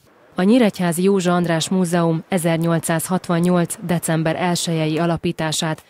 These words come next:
nem csak a Pro Múzeum díjak átadásával tették ünnepélyessé. Az emléknapon koszorúzással egybekötött megemlékezést tartottak az északi temetőben, ahol a múzeum névadójára, megalapítójára, Józsa Andrásra emlékeztek.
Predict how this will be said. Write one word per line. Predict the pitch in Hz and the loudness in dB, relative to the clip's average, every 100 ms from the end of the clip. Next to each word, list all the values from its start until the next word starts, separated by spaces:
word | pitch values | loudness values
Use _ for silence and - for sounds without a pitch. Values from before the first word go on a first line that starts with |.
| - | -4
nem | 190 160 | -2 -2
csak | 165 165 | -4 -4
a | |
Pro | 156 190 170 | -4 0 0
Múzeum | 170 170 165 160 156 | 2 0 0 -2 0
díjak | 175 165 151 | 0 0 -2
átadásával | 165 160 160 151 - 160 160 156 | -4 -4 -4 -4 -2 -2 -2 -2
tették | 165 - 170 - | -4 -4 -6 -2
ünnepélyessé. | 170 165 165 170 160 - 165 160 _ - - | 0 0 0 -2 0 -2 -2 -4 _ -20 -8
Az | 180 196 | -4 0
emléknapon | 226 208 175 196 185 202 190 | 2 2 0 -2 -2 -2 0
koszorúzással | 202 - 165 151 160 147 - 160 | -2 -2 -2 -2 -4 -4 -2 -2
egybekötött | 160 160 - 160 160 - | -2 -4 -4 -2 -2 -2
megemlékezést | 170 165 156 156 143 160 156 147 | 0 0 0 -2 -2 -4 -4 -4
tartottak | 170 160 165 156 165 | -4 -2 -4 -4 -4
az | 165 160 | -2 -2
északi | 170 - 160 | -2 -2 -6
temetőben, | 170 170 170 - 165 156 156 143 - | -4 -2 -2 -2 -2 -2 -2 -6 -12
ahol | - 160 165 | -6 -2 0
a | 160 | 0
múzeum | 175 196 180 170 165 | 2 2 2 0 2
névadójára, | 185 190 165 156 151 147 143 143 139 | 2 2 0 0 -2 -2 -2 -4 -6
megalapítójára, | 156 151 160 156 - 175 180 175 160 151 147 - - | -4 -4 -2 -4 -4 -4 -2 0 0 -2 -4 -8 -4
Józsa | 165 165 143 | -2 0 -2
Andrásra | 147 143 139 131 - 135 | -2 -2 -4 -4 -4 -4
emlékeztek. | 127 127 127 123 - 131 - 170 | -6 -6 -8 -12 -10 -12 -14 -18